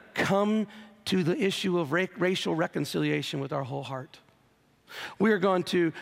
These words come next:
come to creation care and roll up our sleeves, and we're gonna care for God's green earth. We're gonna frame a house in our parking lot and give it away to someone needy. We're gonna continue to share Christ with people,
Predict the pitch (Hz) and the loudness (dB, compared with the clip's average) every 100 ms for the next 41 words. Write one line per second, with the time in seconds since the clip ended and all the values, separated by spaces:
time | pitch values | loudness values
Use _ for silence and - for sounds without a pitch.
0 | - - 202 214 190 - 185 185 196 - | -4 0 2 2 -2 -2 0 2 2 0
1 | 156 - 170 156 139 - - 170 175 180 | -4 0 0 2 0 -4 -2 2 2 2
2 | 185 190 190 - 156 143 135 131 135 - | 0 0 -2 -2 -2 -2 -4 -8 -10 -14
3 | - - - - 156 156 151 - 165 165 | -18 -20 -10 -2 0 2 0 -2 -2 -2
4 | 147 127 156 147 127 151 147 151 143 127 | -2 -2 0 -2 -2 0 0 0 -2 -4
5 | 123 - _ _ _ - - - - - | -8 -14 _ _ _ -18 -16 -16 -4 0
6 | 233 202 180 156 - - - _ _ _ | 2 2 2 -2 -6 -20 -20 _ _ _
7 | _ _ _ - 214 226 226 180 202 202 | _ _ _ -4 2 4 4 2 2 0
8 | - 185 165 - 175 160 151 143 156 135 | 0 0 0 0 0 0 0 0 -2 -2
9 | 156 147 143 139 131 127 151 135 135 135 | 0 0 0 -2 -4 -6 -6 -4 -4 -6
10 | 131 123 123 - _ _ _ - - - | -8 -10 -14 -20 _ _ _ -16 -14 -2
11 | 226 240 240 208 202 175 208 208 180 156 | 2 4 2 2 2 2 2 2 2 -2
12 | - 190 190 - 175 175 156 156 139 151 | 0 0 0 0 0 0 -2 -6 -6 -4
13 | 131 139 | -4 -6